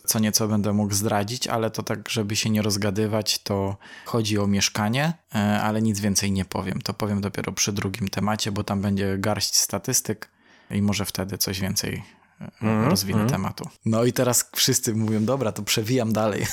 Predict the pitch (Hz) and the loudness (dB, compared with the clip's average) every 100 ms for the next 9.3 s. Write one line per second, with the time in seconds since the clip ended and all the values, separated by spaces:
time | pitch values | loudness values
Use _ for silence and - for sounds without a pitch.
0 | - - - 110 117 104 110 98 - - | -4 -4 -2 0 2 4 2 2 2 2
1 | 110 - 113 107 110 107 - 107 107 95 | 2 0 0 2 4 2 2 2 2 0
2 | 95 - _ - 175 151 170 143 143 131 | -4 -10 _ 2 4 4 4 4 2 2
3 | - 131 139 127 110 127 - 131 113 101 | 0 2 2 2 2 2 2 2 0 0
4 | 113 104 - 120 - 117 110 107 107 101 | 0 0 0 0 2 4 4 4 4 4
5 | 95 - - 165 - - 110 107 101 107 | 4 0 -2 -6 -4 -2 2 2 4 6
6 | - - 107 104 92 85 - 98 92 117 | 4 2 2 2 2 0 -2 -6 -8 -10
7 | 104 98 95 92 - 110 107 - 110 101 | -10 -6 -2 -2 0 2 4 4 4 2
8 | 101 - 107 98 98 117 110 98 101 - | 2 -2 -2 -4 -2 -2 -2 0 -2 -2
9 | 98 - - | -4 -4 -8